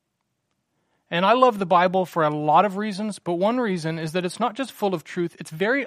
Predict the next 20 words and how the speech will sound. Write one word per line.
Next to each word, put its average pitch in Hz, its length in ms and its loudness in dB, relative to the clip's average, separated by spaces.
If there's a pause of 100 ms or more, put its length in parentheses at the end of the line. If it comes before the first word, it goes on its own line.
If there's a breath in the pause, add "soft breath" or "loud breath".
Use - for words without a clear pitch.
honest 180 480 0
and 160 100 -10
very 165 300 -2
open. 147 540 -6
And 175 180 -2 (220 loud breath)
like 208 280 2
life, 170 560 2 (200 loud breath)
suffering 220 520 0
isn't 180 280 -6
just 196 260 -8
in 170 180 -4
one 190 200 -2
chapter 165 440 -6
or 151 220 -6
season, 151 500 -8
it's - 140 -14
throughout 185 380 -8
the 147 100 -10
whole 156 340 -8
thing. 131 420 -18